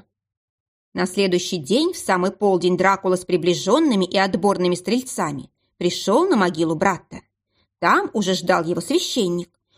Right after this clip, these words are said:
Он был в церковном облачении, в одной руке он держал молитвенник, в другой – чашу со святой водой.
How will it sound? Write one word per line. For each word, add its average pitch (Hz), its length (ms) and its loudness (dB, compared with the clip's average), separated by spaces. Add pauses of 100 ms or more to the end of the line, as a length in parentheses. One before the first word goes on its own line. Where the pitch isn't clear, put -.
(160)
Он 196 180 2
был 202 140 2
в 208 80 -10
церковном 196 540 0
облачении, 185 800 -2 (280)
в 175 100 0
одной 185 380 2
руке 277 280 0
он 190 160 0
держал 185 360 0
молитвенник, 160 680 -2 (280)
в 180 60 -12
другой – 190 480 2
чашу 185 400 -2
со 180 120 -6
святой 175 380 0
водой. 180 400 -2